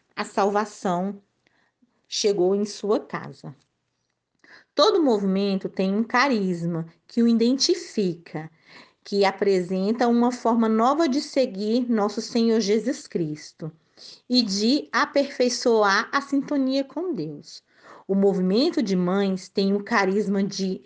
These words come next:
restauração das famílias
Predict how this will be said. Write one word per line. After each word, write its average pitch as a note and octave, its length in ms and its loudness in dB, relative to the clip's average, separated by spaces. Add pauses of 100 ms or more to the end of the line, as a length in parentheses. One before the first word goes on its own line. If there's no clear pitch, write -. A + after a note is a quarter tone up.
restauração G#3 1300 -2 (380)
das B3 240 0
famílias G3+ 720 0